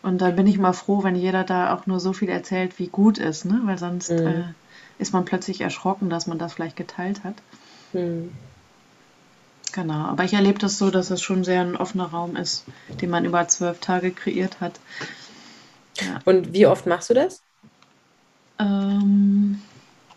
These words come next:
Speaker 1: ist auch unterschiedlich. Jetzt dieses Jahr hab ich vier Visionssuchen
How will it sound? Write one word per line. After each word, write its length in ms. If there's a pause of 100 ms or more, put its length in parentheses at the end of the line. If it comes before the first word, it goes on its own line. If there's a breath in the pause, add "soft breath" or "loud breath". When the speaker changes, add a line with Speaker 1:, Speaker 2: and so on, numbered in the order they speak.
(800 loud breath)
Speaker 1:
ist 160
auch 220
unterschiedlich. 960
Jetzt 320 (260)
dieses 440
Jahr 300
hab 140
ich 260
vier 380
Visionssuchen 960